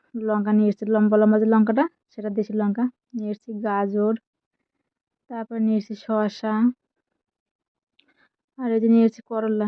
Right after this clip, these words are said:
এখন যেহেতু গরমের দিন, করলা ভাজা, সেদ্ধ, ঝোল সবই ভালো লাগবে, ঠিক আছে, গরমে এগুলো খাওয়া ভালো। নিয়ে এসেছি বেগুন, মাছের ঝোলে খাওয়ার জন্য। নিয়ে এসেছি পটল, ডালে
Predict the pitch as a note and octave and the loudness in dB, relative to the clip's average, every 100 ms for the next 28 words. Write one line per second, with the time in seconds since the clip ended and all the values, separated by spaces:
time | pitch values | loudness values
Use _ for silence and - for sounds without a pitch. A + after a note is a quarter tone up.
0 | A#3+ A#3+ A3+ A3+ A#3+ A3 A3 A3 A#3 A#3 | -2 -2 0 0 2 4 6 8 8 6
1 | A3 A3 A3+ G#3+ G3 A3 G#3+ A3+ A3 - | 4 2 2 0 0 0 2 2 2 -4
2 | A3 G#3 G#3 A3+ A3 G3+ G3+ A3+ A3+ A3 | -6 -2 2 2 2 0 2 4 4 2
3 | _ _ _ _ _ - A#3+ B3 G#3 G#3 | _ _ _ _ _ -6 -2 0 0 -2
4 | G#3 G#3+ G#3 G#3+ - _ _ _ _ _ | -2 -2 -2 -4 -6 _ _ _ _ _
5 | _ _ _ _ - B3 A3 G#3+ G#3+ G#3+ | _ _ _ _ -8 -6 -2 0 2 0
6 | A3 - G#3+ G#3 G3+ A3 A3 - G#3+ G#3+ | -2 0 0 2 4 4 4 0 -4 -2
7 | G#3+ G3+ G#3+ A3 - _ _ _ _ _ | 0 2 2 2 -4 _ _ _ _ _
8 | _ _ _ _ _ A#3 A3 A3 G#3 G#3+ | _ _ _ _ _ -4 -2 -2 0 0
9 | G#3+ G#3+ G#3 G#3 G#3+ G#3+ A#3 C#4 - - | -2 0 0 0 2 6 4 2 -8 -20
10 | - - A#3 A#3 A3 A#3+ - A3+ A3+ A#3 | -20 -12 -6 -4 -4 -8 -8 -10 -6 -4
11 | B3 B3 _ _ _ A3+ A3 G#3+ | -4 -6 _ _ _ -8 -4 -2